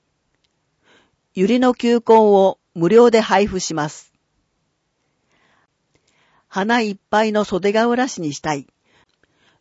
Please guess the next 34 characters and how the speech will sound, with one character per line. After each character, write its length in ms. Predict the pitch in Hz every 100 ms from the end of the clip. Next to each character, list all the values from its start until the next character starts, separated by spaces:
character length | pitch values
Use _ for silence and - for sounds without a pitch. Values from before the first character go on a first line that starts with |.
| _
と 160 | 233 220
い 100 | 208
う 220 | 196 196 -
奈 220 | 160 190
良 60 | 233
和 100 | 240
小 240 | 240 226
の 100 | 220
子 140 | 208 185
供 200 | 220 240
た 140 | 220
ち 140 | 165
の 140 | 151 151
思 200 | 160 185
い 80 | 156
か 140 | 143
ら、 260 | 143 151 - _ _ _ _
市 180 | - 240
内 280 | 233 208 160
を 260 | 156 147 - _
百 200 | 175 202
合 20 |
の 100 | 226
花 260 | 226 220 233
で 120 | 196
い 80 | 151
っ 40 |
ぱ 220 | - 185 202
い 40 |
に 80 | 196
す 120 | 208
る 100 | 190
活 280 | 185 170 170
動、 380 | 160 156 156